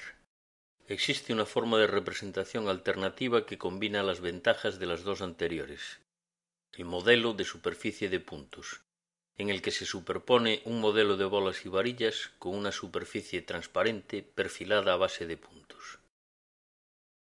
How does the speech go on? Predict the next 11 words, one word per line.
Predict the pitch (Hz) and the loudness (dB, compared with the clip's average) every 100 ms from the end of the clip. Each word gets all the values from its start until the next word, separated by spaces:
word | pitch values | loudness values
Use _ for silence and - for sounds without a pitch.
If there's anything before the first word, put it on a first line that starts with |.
| _ | _
Cuando | - 113 104 | 2 4 4
se | 110 | 4
trata | 139 143 135 | 6 8 10
de | 120 | 10
representar | 110 98 95 104 98 110 | 8 4 0 0 2 4
macromoléculas | 104 92 90 90 101 98 85 85 - | 4 2 0 2 4 4 2 -2 -4
como | - 87 | -6 -8
proteínas | 80 82 90 101 95 82 - | -6 -4 0 0 0 -2 0
y | |
ácidos | 98 - 82 78 | 0 -2 -8 -8
nucleicos, | 82 - 120 110 113 - | -6 2 2 4 -2 -6